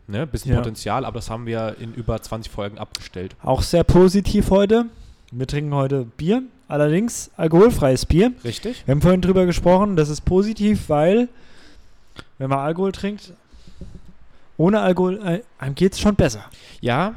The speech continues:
Speaker 1: das
Speaker 2: Klar, für den Moment, wo man trinkt, da ist es vielleicht mal cool so, weißt du, vom
Speaker 1: Mhm.
Speaker 2: Gefühl her.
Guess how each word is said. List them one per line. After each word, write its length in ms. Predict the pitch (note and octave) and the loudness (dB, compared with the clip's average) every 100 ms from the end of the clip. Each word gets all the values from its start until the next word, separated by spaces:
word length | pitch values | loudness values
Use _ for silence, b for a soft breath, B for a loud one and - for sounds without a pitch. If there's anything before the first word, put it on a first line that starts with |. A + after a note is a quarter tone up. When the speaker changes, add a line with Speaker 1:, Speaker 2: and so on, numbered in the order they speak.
| - | -6
Speaker 1:
das 240 | C#3+ - | -8 -2
Speaker 2:
Klar, 220 | F#3 F#3 | 4 4
für 100 | E3+ | 4
den 140 | E3+ E3 | 2 2
Moment, 320 | D#3+ G3+ G3 | 0 0 0
wo 80 | G3 | 0
man 160 | A3 | -2
trinkt, 260 | G#3 E3+ C3+ | -4 -8 -4
da 60 | |
ist 160 | B2 - | -4 -6
es 80 | C#3+ | -10
vielleicht 320 | C#3+ B2+ - | -8 -8 -10
mal 100 | A#2+ - | -14 -6
cool 200 | F#3+ C4+ | -4 -4
so, 260 | A#3 B3 A3+ | -2 -2 -2
weißt 300 | E3 F3+ - | -4 -6 -6
du, 200 | B3+ A#3+ | -6 -6
vom 220 | C#3 D3+ | -6 -6
Speaker 1:
Mhm. 40 | E3 | -8
Speaker 2:
Gefühl 320 | - F#3 G#3+ | -10 -8 -6
her. 200 | A#3 | -6